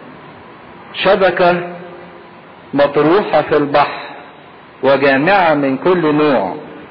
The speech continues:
فلما امتلأت أصعدوها على الشاطئ وجلسوا وجمعوا الجياد إلى أوعية، أما الأردياء فطرحوها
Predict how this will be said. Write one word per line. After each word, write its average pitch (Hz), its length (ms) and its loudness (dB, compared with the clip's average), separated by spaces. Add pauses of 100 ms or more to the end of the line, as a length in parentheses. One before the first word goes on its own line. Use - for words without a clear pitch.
(200)
فلما 170 360 2
امتلأت 160 600 2 (140)
أصعدوها 139 720 2
على 127 220 4
الشاطئ 151 580 2 (420)
وجلسوا 139 720 2
وجمعوا 139 400 2
الجياد 127 540 2
إلى 127 240 0
أوعية، 127 680 2 (340)
أما 151 260 2
الأردياء 123 640 2
فطرحوها 120 1000 0